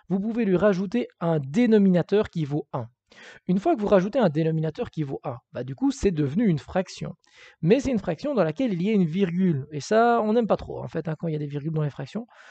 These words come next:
Alors, ce qu'on va faire, c'est qu'on va multiplier par dix, par cent, par mille, parce qu'il faut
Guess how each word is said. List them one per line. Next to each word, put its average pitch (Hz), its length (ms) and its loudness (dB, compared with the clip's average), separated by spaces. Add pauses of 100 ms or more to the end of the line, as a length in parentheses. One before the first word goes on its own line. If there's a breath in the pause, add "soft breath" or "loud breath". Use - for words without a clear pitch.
(180 loud breath)
Alors, 180 160 2
ce - 60 -18
qu'on 294 160 -4
va 254 120 6
faire, 285 220 -4
c'est - 120 -10
qu'on 180 120 0
va 165 140 2
multiplier 202 960 0
par 147 260 2
dix, 165 260 -6
par - 220 -4
cent, 170 220 -2
par 170 220 -2
mille, 220 240 0 (360 loud breath)
parce - 220 2
qu'il 254 160 -6
faut 269 380 -2